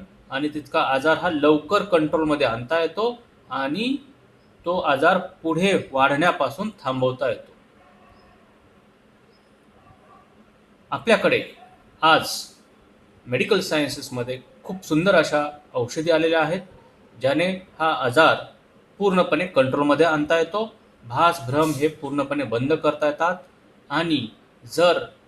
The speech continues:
या अशा व्यक्तींना लवकरात लवकर, आजार सुरू झाल्यापासून लवकरात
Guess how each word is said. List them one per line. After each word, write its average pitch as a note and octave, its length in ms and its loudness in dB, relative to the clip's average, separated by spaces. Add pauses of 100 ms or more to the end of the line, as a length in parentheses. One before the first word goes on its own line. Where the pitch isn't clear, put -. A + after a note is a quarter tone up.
(100)
या D#3+ 160 2
अशा E3 320 0
व्यक्तींना B2+ 680 -2 (360)
लवकरात D3+ 420 4 (120)
लवकर, F3+ 400 4 (360)
आजार E3+ 240 2
सुरू F3+ 220 -6
झाल्यापासून D3+ 500 -2
लवकरात C3 340 2